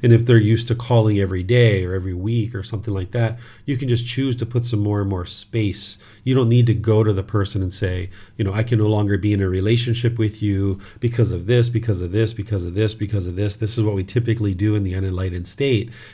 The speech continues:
is we feel like we need to justify why we're stepping away from the relationship, when in reality, we don't need to explain that to anybody. We can just know that we're working on our own craving, desire, attachments, and we need to step away from the relationship,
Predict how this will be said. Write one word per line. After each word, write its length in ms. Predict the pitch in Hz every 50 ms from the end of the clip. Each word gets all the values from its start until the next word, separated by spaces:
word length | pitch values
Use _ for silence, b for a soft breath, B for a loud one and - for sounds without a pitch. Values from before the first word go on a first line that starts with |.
| B -
is 140 | 113 101
we 80 | 110 117
feel 260 | 117 117 120 117 113
like 240 | 104 101 92 90 -
we 100 | 113 107
need 180 | 107 104 98 95
to 80 | 98
justify 760 | 85 82 90 110 113 117 120 - 110 - - - 101 95 92
why 320 | 92 95 95 95 101 107 104
we're 140 | 95 95 90
stepping 380 | - - 107 92 - - 95
away 240 | 92 90 92 92 92
from 200 | 92 - 101 92
the 80 | 90 90
relationship, 800 | 90 92 95 113 131 - - 113 98 - - 107 95 - - B B B B B B B B
when 120 | 135 135
in 80 | 139 135
reality, 360 | 139 139 143 160 165 139 127
we 140 | 117 120 135
don't 160 | 139 135 120
need 220 | 117 120 123 120
to 100 | 120 113
explain 440 | 104 98 - - - 127 131 135 123
that 200 | 110 95 92 92 -
to 120 | - 98
anybody. 640 | 95 101 107 104 95 - 95 87 - - - - B B B B B B B
We 180 | 120 123 127 120
can 440 | 120 - 123 110 101 101 98 90 95
just 240 | 110 113 120 -
know 220 | 110 104 107 107 107
that 140 | 104 101 92
we're 140 | 95 95
working 360 | 92 98 104 117 117 117 107 101
on 120 | 98 95
our 140 | 98 95 95
own 140 | 92 90 87
craving, 400 | - - 113 107 104 101 104 95
desire, 440 | 98 92 87 101 92 92 90 90
attachments, 800 | 87 85 - - 117 117 120 120 - 123 123 123 120 117 120 - B B B B B B -
and 180 | - 107 98
we 100 | 98 104
need 240 | 101 101 104 104 98 113
to 80 | 104
step 280 | 95 - - 110 - -
away 320 | 98 92 92 101 107 113
from 220 | 117 117 120 107 107
the 100 | 104 101
relationship, 880 | 101 101 101 104 110 107 - 117 113 104 - - 117 110 110 113